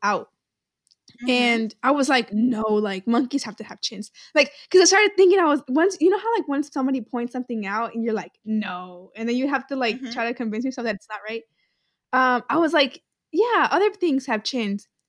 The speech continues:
Speaker 1: No, they don't. <laughs> Like, I looked
Speaker 2: Yeah.
Speaker 1: up, I was like, "Do a-, like, apes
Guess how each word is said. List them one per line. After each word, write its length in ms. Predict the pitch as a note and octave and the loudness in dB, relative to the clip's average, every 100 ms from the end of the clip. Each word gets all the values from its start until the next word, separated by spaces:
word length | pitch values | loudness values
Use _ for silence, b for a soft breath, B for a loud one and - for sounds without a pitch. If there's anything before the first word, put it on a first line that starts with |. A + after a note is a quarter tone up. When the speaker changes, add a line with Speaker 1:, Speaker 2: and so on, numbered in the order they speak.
| _ - | _ 0
Speaker 1:
No, 420 | D4 C4 G#3+ - - | 2 4 2 -4 0
they 220 | C4+ G3+ | 2 2
don't. 420 | G#3+ D4+ C#4+ A3 - | 2 2 2 -2 -10
<laughs> 580 | - - G4 G4 D#4+ C4+ | -12 2 2 2 -4 -6
Like, 180 | C#4 A3+ | -6 -2
I 60 | B3 | -2
looked 280 | C5 D#4+ C4 | -2 -2 0
Speaker 2:
Yeah. 20 | |
Speaker 1:
up, 220 | B3 - _ b b b C4 | -2 -4 _ b b b -2
I 40 | |
was 80 | C#4+ | -2
like, 120 | C#4 A#3+ | -2 -4
"Do 120 | A#3 - | -4 -2
a-, 120 | B3 - _ _ - | -2 -2 _ _ -4
like, 240 | A#3 A#3+ _ _ _ - | -4 -4 _ _ _ -2
apes 440 | B3 D4+ - - | 0 2 -2 -12